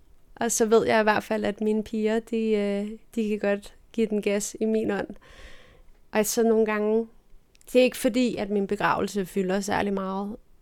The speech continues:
i min hverdag overhovedet. Jeg tror bare, det er godt for mig,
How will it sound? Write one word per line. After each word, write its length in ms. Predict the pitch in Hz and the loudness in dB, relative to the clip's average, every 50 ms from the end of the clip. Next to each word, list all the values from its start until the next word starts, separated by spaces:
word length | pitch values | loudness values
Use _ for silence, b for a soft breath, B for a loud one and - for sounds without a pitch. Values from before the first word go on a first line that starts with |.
| - - - | -20 -14 -6
i 80 | - 196 | -2 0
min 160 | 190 180 170 | 0 2 2
hverdag 500 | 165 - - 190 185 190 190 - - - _ - | 2 2 2 2 2 0 -2 -4 -6 -8 _ -6
overhovedet. 600 | - 202 202 196 196 196 196 196 190 196 208 208 B B B B B B B B B | -4 -2 -2 -2 -2 -2 -2 -2 -2 -4 -4 -6 B B B B B B B B B
Jeg 100 | 233 226 | -2 0
tror 160 | - 233 226 | 0 0 0
bare, 200 | 208 - 214 208 - - - _ - - - _ - | 0 0 -2 -2 -4 -10 -20 _ -20 -20 -20 _ -2
det 60 | - 226 | -2 0
er 40 | |
godt 220 | 208 - 202 196 202 | 2 2 0 0 0
for 160 | - - 233 | -2 -4 -4
mig, 240 | 214 202 202 226 | -2 -2 -2 -2